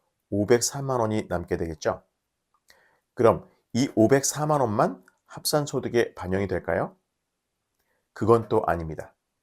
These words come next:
금융소득이 기준금액인 삼백삼십육만 원을 초과하게 되면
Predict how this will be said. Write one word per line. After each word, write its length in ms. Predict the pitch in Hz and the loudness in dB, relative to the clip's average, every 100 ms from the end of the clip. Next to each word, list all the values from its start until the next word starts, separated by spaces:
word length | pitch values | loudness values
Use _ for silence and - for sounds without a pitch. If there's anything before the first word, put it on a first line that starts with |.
| _ _ _ _ _ - | _ _ _ _ _ -6
금융소득이 720 | 127 139 143 123 120 156 165 | -2 0 0 0 2 2 0
기준금액인 880 | - 123 135 127 117 104 95 123 185 _ _ _ | -4 -4 -4 0 0 2 0 -2 -8 _ _ _
삼백삼십육만 1400 | - 160 156 170 160 - 160 156 151 143 104 123 135 135 | -10 -6 2 2 2 -4 -6 -6 -6 -6 -4 0 2 4
원을 360 | 135 135 120 - - | 4 2 0 -8 -16
초과하게 540 | - - 190 175 131 | -10 -4 0 0 0
되면 380 | 95 113 170 | -2 0 -2